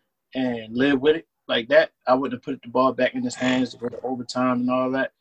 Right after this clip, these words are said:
I wouldn't have did that. I'd have had to go for it. But, I mean, I expected it to be a close game, so I expect all the, I expect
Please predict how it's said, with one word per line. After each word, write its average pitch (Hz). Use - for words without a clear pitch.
I 139
wouldn't 117
have 113
did 113
that. 113
I'd 117
have 117
had 113
to -
go 120
for 110
it. -
But, 120
I 143
mean, 143
I 139
expected 131
it 120
to 117
be 123
a 117
close 123
game, 120
so 120
I 120
expect 123
all 135
the, 120
I 180
expect -